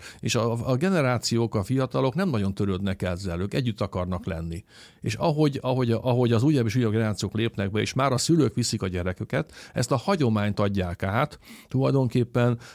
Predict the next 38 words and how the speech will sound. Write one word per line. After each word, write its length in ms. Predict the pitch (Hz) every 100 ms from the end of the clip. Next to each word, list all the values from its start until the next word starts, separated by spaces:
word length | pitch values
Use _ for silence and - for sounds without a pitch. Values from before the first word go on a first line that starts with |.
| -
hogy 280 | - 117 107
a 140 | 98
közösségi 580 | 147 131 110 117 101 104
együttlét, 640 | 107 113 123 139 165 160
és 200 | 127 -
közben 400 | 156 143 120 113
a, 280 | 107 101 104 - 101
a, 80 | 104 - -
a 120 | 110
kulturális 560 | 170 196 127 107 107
fogyasztás 680 | - 127 110 101 - 92 87
is, 300 | 104 104 -
ö, 160 | 101 101 98 - -
ehhez 320 | - 117 107
kapcsolódik. 720 | - 98 - 117 120 120 131 -
Ez 180 | 127 117
erősen 600 | 151 117 95 - 104 98
egy 160 | 98 101
nagyon 220 | 104 98
érdekes 500 | 95 90 87 95 -
módon, 440 | 98 90 90 90 -
ö, 200 | 101 95 - - -
ö, 240 | 104 95 98
magyar, 580 | 107 101 92 92 92 - - -
ö, 380 | - 101 95 92 95
dolog. 340 | 107 120 127
Nyilván 260 | 147 180 143
most 180 | 131 -
változóban 560 | 127 139 120 117 107
van 140 | 107 107
ez 120 | 98
a 80 | 90
széna, 540 | - 98 107 139 160 - - -
de 100 | 107
azért 220 | 107 107
voltak 340 | 135 127 113
olyan 120 | 107
időszakok, 540 | 95 104 - 101 127